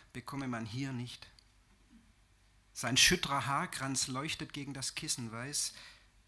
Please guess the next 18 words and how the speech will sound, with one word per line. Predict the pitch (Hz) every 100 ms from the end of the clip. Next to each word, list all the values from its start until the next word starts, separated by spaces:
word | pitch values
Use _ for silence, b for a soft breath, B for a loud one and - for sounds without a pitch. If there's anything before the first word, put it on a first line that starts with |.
| -
Der | 135
Blutbeutel | 123 160 180 160 151 156
ist | 139 -
halb | 139 147
voll. | - 147 120 - B B - _ - - - - - - -
„Wo | 113
kommen | - 151 175 165
nur | 165 190
die | 143
ganzen | 147 160 - 139 143
Mücken | 185 233 143
her?“, | 120 123 123 117 B B -
murrt | 147 196 208
er | 143 131
und | 131
deutet | 139 175 170 -
zur | 147 127
Wand, | 135 151 185 -